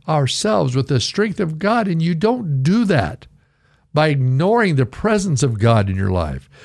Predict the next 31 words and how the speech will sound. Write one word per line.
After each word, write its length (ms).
You 120
don't 340
do 220
that 180
by 140
not 340
getting 280
into 180
the 100
Word. 520
You 160
don't 280
do 180
that 180
by 100
not 240
being 200
faithful 440
to 60
the 140
house 260
of 160
God. 420
You 100
don't 220
do 140
that 180
by 100
not 220
spending 340
time 360